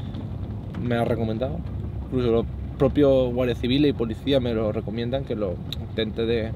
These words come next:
de pelear, ¿sabes? Y lo vamos a intentar. No sé dónde me voy a parar. Esto todo lleno de coches.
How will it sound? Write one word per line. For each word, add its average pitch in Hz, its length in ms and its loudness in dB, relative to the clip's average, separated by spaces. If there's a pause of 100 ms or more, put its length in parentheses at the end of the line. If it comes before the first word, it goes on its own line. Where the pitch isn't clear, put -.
(160)
de 117 100 0
pelear, 104 360 -2 (400)
¿sabes? - 160 -8 (600)
Y 123 40 -4
lo 110 80 0
vamos 101 140 0
a 104 40 -2
intentar. 98 380 -4 (120)
No 110 80 -6
sé 127 100 -2
dónde 127 140 2
me 107 80 0
voy 110 80 4
a 107 40 0
parar. 101 260 -2 (560)
Esto - 200 -6
todo 120 160 -6
lleno 123 180 -2
de - 60 -6
coches. - 340 -2